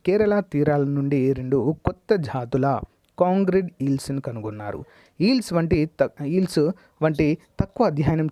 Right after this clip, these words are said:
చేయగలిగిన చేపల సమూహాలలో ఈ జాతులు భారతదేశం యొక్క సముద్ర జీవ వైవిధ్య పరిజ్ఞానాన్ని జోడిస్తాయి. ప్రముఖ పరిశోధకుల పేర్లు పెట్టబడిన జాతులు.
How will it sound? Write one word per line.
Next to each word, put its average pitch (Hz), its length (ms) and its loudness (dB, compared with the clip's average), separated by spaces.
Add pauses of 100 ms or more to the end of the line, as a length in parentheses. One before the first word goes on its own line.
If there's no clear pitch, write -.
చేయగలిగిన 139 360 0
చేపల 175 360 -2
సమూహాలలో 139 640 -2
ఈ 170 200 -2
జాతులు 139 360 -2
భారతదేశం 131 720 -4
యొక్క 127 340 -4 (200)
సముద్ర 208 400 0
జీవ 165 340 0
వైవిధ్య 143 440 0
పరిజ్ఞానాన్ని 123 1080 -8 (320)
జోడిస్తాయి. 113 680 -6 (480)
ప్రముఖ 247 260 2
పరిశోధకుల 160 640 0
పేర్లు 147 340 0
పెట్టబడిన 120 460 -4
జాతులు. 113 460 -6